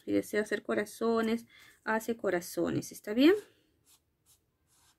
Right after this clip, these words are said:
Nada más. Si desea utilizar,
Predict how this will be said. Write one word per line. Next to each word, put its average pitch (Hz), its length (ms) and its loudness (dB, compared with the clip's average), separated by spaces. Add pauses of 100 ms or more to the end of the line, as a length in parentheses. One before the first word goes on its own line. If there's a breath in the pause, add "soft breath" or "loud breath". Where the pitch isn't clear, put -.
(920)
Nada 190 380 0
más. 277 320 10
Si 254 100 2
desea 226 500 0
utilizar, 202 680 -2